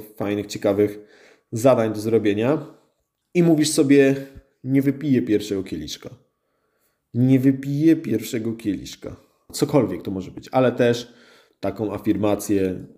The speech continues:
w stosunku do asertywności do samego siebie można zastosować.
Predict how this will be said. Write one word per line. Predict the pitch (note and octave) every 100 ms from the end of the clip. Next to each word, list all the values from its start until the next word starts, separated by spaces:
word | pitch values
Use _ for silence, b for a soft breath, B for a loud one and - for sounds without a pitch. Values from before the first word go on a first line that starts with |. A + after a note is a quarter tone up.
| _
w | -
stosunku | - G#2+ G2
do | G2+
asertywności | F#2+ - G#2 G#2+ A#2+ A2+
do | A2
samego | - G2+ F#2
siebie | G2+ G2+ G2
można | G#2 G#2+ G#2+ F#2 F#2 - _
zastosować. | G#2 G2 - F#2+ - - -